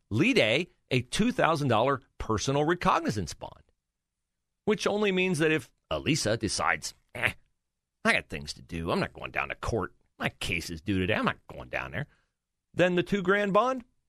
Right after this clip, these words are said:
she forfeits that, and she walks away scot-free. You want a judge like that determining bail? I don't, but we have one. Now, I talked yesterday about a family whose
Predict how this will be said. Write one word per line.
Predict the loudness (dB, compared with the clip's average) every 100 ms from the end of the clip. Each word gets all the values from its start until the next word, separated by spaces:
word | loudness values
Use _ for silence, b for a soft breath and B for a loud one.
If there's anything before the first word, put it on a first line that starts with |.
| _ _ _ _ _ _ _ _ -4
she | -2
forfeits | 2 0 0 0
that, | 2 2 0 _ _ -20 -20 _ _ _ _
and | 2 4 2
she | 0
walks | 0 -2 -4
away | -10
scot-free. | -10 -12 -12 -14 -18 _ _ _ _ _ _ _ _ _
You | -2 2
want | 2
a |
judge | 4 2 4
like | 0 0
that | -2 -4
determining | -4 0 2 2 2
bail? | 0 0 2
I | 4
don't, | 4 0 -6 -8
but | -8 -6 -4
we | 0
have | 4 4 4
one. | 0 -2 -8 _ _ _ _ _ _ _ _ _ _ _ _ _ _
Now, | 4 4
I |
talked | 4 0 2
yesterday | 0 2 2 4
about | 6 6 4
a |
family | 2 0 0 2 0 0
whose | 0 0 0